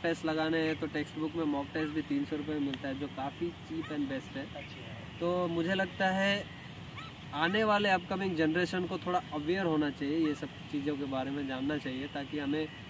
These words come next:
Speaker 1: कहाँ से अच्छी preparation और बहुत ही कम price and reasonable price पर मिले और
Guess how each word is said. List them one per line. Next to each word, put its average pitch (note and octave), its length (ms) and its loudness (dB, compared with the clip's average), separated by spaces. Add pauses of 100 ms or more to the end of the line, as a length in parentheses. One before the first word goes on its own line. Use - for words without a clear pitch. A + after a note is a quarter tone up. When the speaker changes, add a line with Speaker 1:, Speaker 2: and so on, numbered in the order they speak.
(140)
Speaker 1:
कहाँ E3 240 2
से F#3+ 180 -2 (120)
अच्छी D#3+ 320 0
preparation F#3 580 0 (140)
और E3+ 120 0
बहुत D#3 340 -2
ही G3 80 -4 (320)
कम F#3 280 2
price D#3+ 280 2
and D3+ 260 -2
reasonable D#3 460 2
price D3 280 0
पर D3 140 -6
मिले C#3 320 -2 (760)
और E3+ 300 6